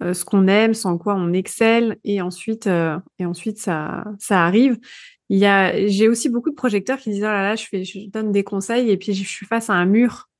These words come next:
Je suis balayée d'un revers de main, peut-être même parfois rejetée. Il y a même des fois des réactions, euh,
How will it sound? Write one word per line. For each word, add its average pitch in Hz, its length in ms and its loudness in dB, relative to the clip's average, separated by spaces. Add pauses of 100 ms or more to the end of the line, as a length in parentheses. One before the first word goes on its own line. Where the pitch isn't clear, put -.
(360)
Je - 160 -6
suis 208 480 2
balayée 233 640 4
d'un 208 160 4
revers 214 400 2
de 196 120 2
main, 247 380 0
peut-être 202 340 -4
même 220 440 0
parfois 220 480 -2
rejetée. 233 640 0
Il 240 100 -2
y 180 60 -2
a 175 200 -4
même 202 300 -2
des 196 140 2
fois 208 160 -4
des 190 100 -2
réactions, 185 600 -2
euh, 160 100 0